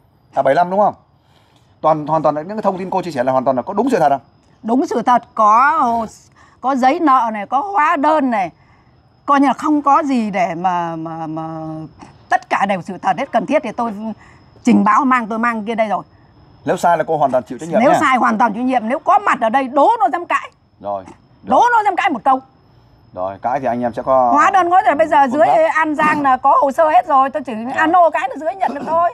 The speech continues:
Speaker 1: <clears throat> Rồi, con cảm ơn những cuộc chia sẻ của cô.
Speaker 2: Vâng, tôi cảm ơn,
Speaker 1: Cô có
Speaker 2: ờ,
Speaker 1: điều nào muốn chia sẻ trên video này để hy vọng các chị em phụ nữ, đặc biệt là các cô có thể lớn tuổi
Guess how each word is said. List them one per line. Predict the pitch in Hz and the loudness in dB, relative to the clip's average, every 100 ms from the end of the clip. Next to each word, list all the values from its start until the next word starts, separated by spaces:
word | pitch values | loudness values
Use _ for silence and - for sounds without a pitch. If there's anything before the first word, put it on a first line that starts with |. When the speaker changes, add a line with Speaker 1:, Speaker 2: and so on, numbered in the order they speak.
| - | -6
Speaker 1:
<clears throat> | - | -6
Rồi, | 113 | -6
con | 127 | -4
cảm | 127 139 | -4 -2
ơn | 143 | -4
những | |
cuộc | 127 123 | -6 -8
chia | |
sẻ | 120 101 110 | -4 -2 0
của | 117 | -4
cô. | - | -2
Speaker 2:
Vâng, | 208 285 - | -4 -4 -8
tôi | 220 | -4
cảm | 240 269 | -2 0
ơn, | 247 | 0
Speaker 1:
Cô | 233 | 0
có | |
Speaker 2:
ờ, | 233 | 2
Speaker 1:
điều | 123 117 | 0 2
nào | 113 110 | 2 0
muốn | 147 | -4
chia | 143 135 | -6 -8
sẻ | 85 - | -8 -10
trên | 117 | -8
video | 123 156 | -6 -4
này | 90 85 - - - - - - - - | -6 -8 -18 -20 -20 -20 -20 -20 -20 -16
để | 95 | -10
hy | 117 | -4
vọng | 117 117 - | 0 -2 -2
các | 139 - | -10 -10
chị | 117 | -12
em | 107 | -10
phụ | 98 | -10
nữ, | 113 | -8
đặc | 104 90 | -10 -8
biệt | 98 | -10
là | 92 | -8
các | 117 | -6
cô | 120 113 | -4 -4
có | 120 | -4
thể | 82 | -8
lớn | 110 180 | -8 -8
tuổi | 85 | -10